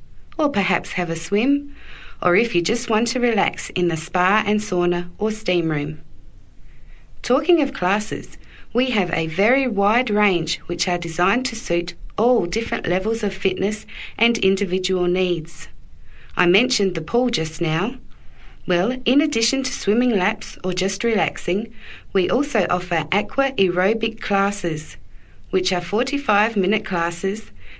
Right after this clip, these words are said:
that use the therapeutic effects of water.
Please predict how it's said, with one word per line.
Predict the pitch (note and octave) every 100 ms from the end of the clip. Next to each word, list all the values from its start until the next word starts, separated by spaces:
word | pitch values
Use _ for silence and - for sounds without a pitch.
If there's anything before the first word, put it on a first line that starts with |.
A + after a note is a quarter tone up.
| -
that | F#3 - F#3+
use | G#3+ G3 E3
the | - E3+
therapeutic | F#3 F#3 E3+ - A3 B3+ D4 C#4+ -
effects | E3+ - G#3+ - -
of | G3 F#3
water. | D#3+ D#3+ D#3 D3 D#3